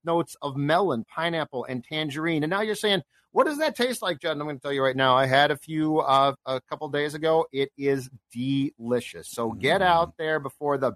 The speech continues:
Speaker 1: big game. Get to your liquor store and ask for the Surly Variety Pack.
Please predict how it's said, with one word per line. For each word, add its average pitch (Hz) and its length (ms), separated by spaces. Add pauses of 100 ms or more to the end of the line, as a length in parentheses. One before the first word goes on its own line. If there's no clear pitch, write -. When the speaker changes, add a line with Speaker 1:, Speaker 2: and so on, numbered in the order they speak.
Speaker 1:
big 151 260
game. 143 340 (420)
Get 160 260
to 208 100
your 175 300 (540)
liquor 147 280
store 131 340
and 120 80
ask 139 240 (160)
for 131 520
the 104 260
Surly 180 680
Variety 117 500
Pack. 87 320